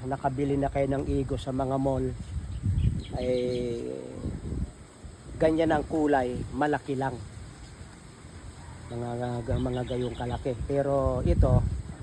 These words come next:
maliit naman at laging may bunga at laging may hinog buong isang taon.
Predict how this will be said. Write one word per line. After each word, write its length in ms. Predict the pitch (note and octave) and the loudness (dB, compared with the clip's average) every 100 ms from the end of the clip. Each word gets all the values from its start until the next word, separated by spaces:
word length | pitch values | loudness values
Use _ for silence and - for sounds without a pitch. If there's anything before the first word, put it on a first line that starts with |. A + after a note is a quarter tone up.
| - - - | -10 -10 -4
maliit 480 | C#3 D3+ D3+ E3 - | -2 0 -2 -4 -6
naman 400 | E3 C#3+ B2 C#3 | -4 -4 -4 -8
at 140 | C#3 - - - C#3 | -10 -12 -16 -12 0
laging 480 | D3 D3+ C#3+ D3 D3 | 4 4 4 2 4
may 160 | C#3+ | 2
bunga 560 | B2 C3+ C3+ B2 C3 C3 | 2 2 2 0 -2 -4
at 40 | - | 0
laging 400 | C3+ B2 B2+ B2+ | 0 0 0 0
may 160 | C3 | 0
hinog 400 | B2 B2+ B2+ A2+ A2+ A#2 | 2 2 2 -2 -6 -2
buong 400 | D3+ E3 C#3 C#3+ | 0 2 0 -2
isang 240 | C3+ B2+ A#2+ | -4 -4 -4
taon. 240 | C3+ B2+ | -4 -4